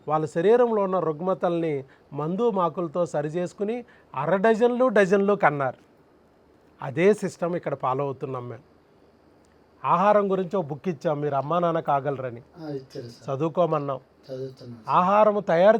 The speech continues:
Speaker 1: చేసుకునే విధానం గురించి ఎక్కటి హబ్బు, ఎప్పోర్ హబ్ అనే ఛానల్స్లో దాదాపు ఐదు వందల వీడియోలు, వంటల వీడియోలు పెట్టాం. అవి చూసుకోండి, వండుకు తినండి అన్నాం. వంటలు కూడా మళ్ళా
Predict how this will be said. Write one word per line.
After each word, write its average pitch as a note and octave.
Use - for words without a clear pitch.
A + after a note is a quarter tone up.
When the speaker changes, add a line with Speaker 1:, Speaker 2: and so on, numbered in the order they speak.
Speaker 1:
చేసుకునే G#3
విధానం G3+
గురించి G3
ఎక్కటి G3
హబ్బు, G#3
ఎప్పోర్ G3+
హబ్ E3
అనే F3+
ఛానల్స్లో E3+
దాదాపు G3+
ఐదు G#3+
వందల F#3+
వీడియోలు, G#3+
వంటల G3+
వీడియోలు G3+
పెట్టాం. D#3+
అవి E3+
చూసుకోండి, B3
వండుకు G#3+
తినండి E3+
అన్నాం. B2+
వంటలు G3
కూడా B3
మళ్ళా A3